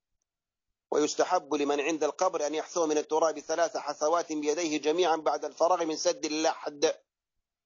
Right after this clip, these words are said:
فعن أبي هريرة قال عليه الصلاة والسلام: "صلى على الجنازة ثم أتى قبر الميت فحثى عليه من قبل رأسه ثلاثاً". هذا بعد ما يتم الدفن يا أحبابي، بعد ما يتم إيش؟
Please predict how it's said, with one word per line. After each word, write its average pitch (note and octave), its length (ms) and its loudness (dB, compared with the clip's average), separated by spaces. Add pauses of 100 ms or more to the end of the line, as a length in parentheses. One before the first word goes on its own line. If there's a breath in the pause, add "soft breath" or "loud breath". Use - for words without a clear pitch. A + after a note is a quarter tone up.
(420)
فعن D3 320 2
أبي D3+ 220 -2
هريرة D#3+ 560 2
قال D#3 280 0
عليه D3 260 0
الصلاة D3 180 -6
والسلام: E3 600 0 (800)
"صلى D#3 320 0
على D3 180 -2
الجنازة E3+ 460 0
ثم D3+ 320 -2
أتى D#3+ 300 0
قبر D3+ 420 -2
الميت F3+ 380 -2
فحثى E3 380 -2
عليه D3+ 460 -2
من D3 120 -2
قبل E3 240 -4
رأسه E3 380 2
ثلاثاً". D#3 880 0 (680)
هذا D3+ 200 0
بعد F#3 340 0
ما G3 360 0
يتم E3+ 380 0
الدفن D#3+ 400 0
يا D3+ 60 2
أحبابي، C#3+ 440 0 (540)
بعد F3 360 2
ما D3+ 100 -4
يتم E3+ 300 -2
إيش؟ E3 340 -2